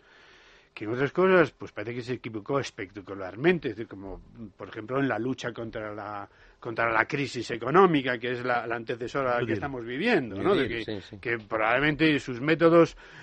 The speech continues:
Speaker 1: eh, prolongaron la, la crisis que llegó hasta la Segunda Guerra Mundial.
Speaker 2: Pero no aprendemos,
Speaker 1: Y que en
Speaker 2: no aprendemos
Speaker 1: general,
Speaker 2: de los errores,
Speaker 1: bueno, y
Speaker 2: Manuel.
Speaker 1: que en general,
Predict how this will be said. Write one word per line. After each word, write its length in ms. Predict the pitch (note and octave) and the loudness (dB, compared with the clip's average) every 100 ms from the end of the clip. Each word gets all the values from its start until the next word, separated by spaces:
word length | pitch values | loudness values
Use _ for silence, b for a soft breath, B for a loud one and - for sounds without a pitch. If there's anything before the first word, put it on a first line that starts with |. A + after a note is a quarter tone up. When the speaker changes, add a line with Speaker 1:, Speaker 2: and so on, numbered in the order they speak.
| B - | B 0
Speaker 1:
eh, 440 | C#3 C#3 C3 B2+ | 2 4 4 2
prolongaron 880 | A#2+ D#3 D3 C3 B2+ C#3 D#3+ C#3+ C#3 | 4 6 6 4 4 6 6 6 2
la, 280 | B2+ B2 A#2+ | 0 0 -2
la 180 | A#2+ A#2+ | -4 -4
crisis 400 | D#3+ F#3+ C#3 A#2 | -4 -4 -4 -6
que 120 | A#2 | -6
llegó 320 | A2+ A#2+ C#3 | -4 0 0
hasta 280 | A#2 - A2+ | 0 -2 -8
la 120 | G#2+ | -6
Segunda 360 | A#2 A#2 A#2+ A#2 | -6 -6 -4 -2
Guerra 260 | A2+ G#2+ | -4 -4
Mundial. 400 | G#2 G#2+ E3+ F#3+ | -8 2 6 8
Speaker 2:
Pero 60 | A2 | 6
no 60 | |
aprendemos, 340 | A2 G#2+ G2 G3 | 0 0 2 4
Speaker 1:
Y 60 | |
que 60 | F#3+ | 6
en 60 | D3+ | 6
Speaker 2:
no 40 | |
aprendemos 400 | B2+ B2+ B2 A#2 | 6 4 4 4
Speaker 1:
general, 60 | A2+ | 2
Speaker 2:
de 80 | A2 | 2
los 160 | G2+ | 0
errores, 200 | G2 G2+ | -2 0
Speaker 1:
bueno, 200 | G3 A#3 | 0 4
y 80 | E3+ | 4
Speaker 2:
Manuel. 120 | G#2+ | 6
Speaker 1:
que 60 | D3+ | 4
en 80 | C3+ | 4
general, 640 | C#3+ C3+ C3+ D3+ F3 G3 | 4 4 8 10 10 8